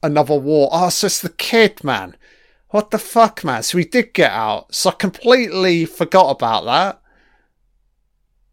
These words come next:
It's hard to say if any of these, I mean, they're ne-, they're gonna question him. Uh, is anyone gonna believe him, man? You know? Oh,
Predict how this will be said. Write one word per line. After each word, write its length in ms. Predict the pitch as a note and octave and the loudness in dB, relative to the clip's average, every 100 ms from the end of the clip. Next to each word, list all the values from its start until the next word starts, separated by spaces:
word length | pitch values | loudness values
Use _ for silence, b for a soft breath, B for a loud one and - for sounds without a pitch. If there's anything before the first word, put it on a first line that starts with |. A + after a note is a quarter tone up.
| _ _ _ _ _ _ _ _ _ _ _ _ _ _ _ _ _ _ _ _ _ _ | _ _ _ _ _ _ _ _ _ _ _ _ _ _ _ _ _ _ _ _ _ _
It's 80 | - | 2
hard 220 | D#3+ C#3+ | 4 4
to 100 | - | -2
say 280 | - D#3 C3+ | 0 4 4
if 120 | C3 | 4
any 220 | C#3+ C#3+ | 2 2
of 80 | C3+ | 0
these, 540 | C#3 C3+ B2+ - - - | -2 -2 -4 -6 -6 -4
I 60 | D3+ | -2
mean, 180 | D#3 | 0
they're 160 | D3+ D3+ | 0 -2
ne-, 340 | D#3+ D#3+ E3 | 0 0 0
they're 220 | - D#3 D3 | 0 0 2
gonna 240 | F3 C#3+ | 2 0
question 580 | - D3+ C#3+ - - B2 | 2 2 2 -2 -4 -4
him. 280 | B2+ D3 - _ _ _ _ _ _ _ _ _ _ _ _ _ _ _ _ _ | -2 -4 -8 _ _ _ _ _ _ _ _ _ _ _ _ _ _ _ _ _
Uh, 60 | - | -10
is 460 | A#2 A#2+ D3 D#3 | -8 -6 -6 0
anyone 340 | E3+ D#3+ D3 C#3 | 0 2 0 0
gonna 220 | D3+ C#3 | -2 0
believe 400 | C#3+ D3+ F3 - | 0 0 -2 -4
him, 180 | A2 G2+ - | -8 -10 -8
man? 260 | A#2 G#2 _ | -8 -8 _
You 120 | - C#3+ | -12 -10
know? 100 | F3 _ _ _ _ | -10 _ _ _ _
Oh, 140 | A#2+ | -6